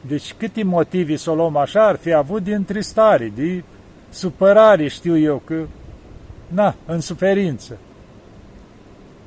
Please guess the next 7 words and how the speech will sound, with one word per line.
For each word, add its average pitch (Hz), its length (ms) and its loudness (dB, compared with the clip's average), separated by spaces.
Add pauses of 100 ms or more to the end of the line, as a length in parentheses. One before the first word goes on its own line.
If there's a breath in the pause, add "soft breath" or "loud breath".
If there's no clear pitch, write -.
(800)
Dar 156 220 4
nu 202 220 -2
știu 202 180 -8
dacă 170 300 2
am 156 100 2
văzut 160 300 -4
din 156 220 -4